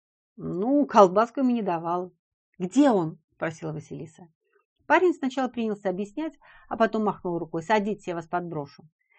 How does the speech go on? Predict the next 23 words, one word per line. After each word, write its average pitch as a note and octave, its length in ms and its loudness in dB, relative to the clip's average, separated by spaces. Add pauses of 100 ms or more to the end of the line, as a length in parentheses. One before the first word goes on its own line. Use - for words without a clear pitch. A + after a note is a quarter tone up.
(320)
Дамы D#4 360 2
уселись G#3+ 440 -2
в - 40 -20
старенький C#4 440 -2
допотопный F#3 580 -2
москвичонок, D#3+ 880 -8
и F3+ 100 -6
парень C4 560 -2
выехал F3+ 400 -6
на F3 140 -6
дорогу, D#3+ 440 -6
которая D#3+ 380 -8
вела D#3+ 200 -6
к F3+ 120 -6
берегу. C#3 420 -12 (1200)
«Ну B3+ 120 6
и B3+ 40 10
машинка G3+ 640 4
у F3+ 60 2
тебя», E3+ 400 0
не E3+ 140 -6
удержалась E3 500 -6
Василиса. D#3+ 640 -16